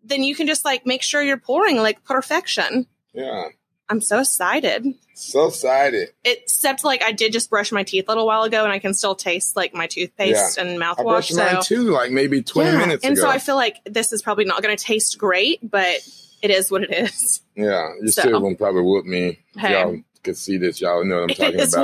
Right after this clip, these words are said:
Speaker 1: what I is.
Speaker 2: All
Speaker 1: All right,
Speaker 2: right,
Speaker 1: cheers.
Speaker 2: it is what I is.
Speaker 1: <laughs> Shut up.
Speaker 2: <laughs> Okay.
Speaker 1: Cheers. Whew.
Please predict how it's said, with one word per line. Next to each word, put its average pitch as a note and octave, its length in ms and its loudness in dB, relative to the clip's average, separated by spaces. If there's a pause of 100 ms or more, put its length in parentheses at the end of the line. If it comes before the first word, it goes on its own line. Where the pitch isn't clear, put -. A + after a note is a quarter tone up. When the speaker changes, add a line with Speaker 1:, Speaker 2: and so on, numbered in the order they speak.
(140)
Speaker 1:
what - 40 0
I B3 260 0
is. - 320 -6 (180)
Speaker 2:
All G2 60 -4
Speaker 1:
All G3+ 60 0
right, - 100 0
Speaker 2:
right, F#2+ 80 -6
Speaker 1:
cheers. - 320 2
Speaker 2:
it - 40 2
is A#2 60 0
what A#2+ 160 2
I A2+ 120 2
is. C3+ 360 -2
Speaker 1:
<laughs> - 580 -2
Shut F4+ 140 0 (100)
up. F#4 220 0
Speaker 2:
<laughs> - 40 -6
Okay. G#3 100 -4
Speaker 1:
Cheers. - 340 -2 (1900)
Whew. A4+ 320 2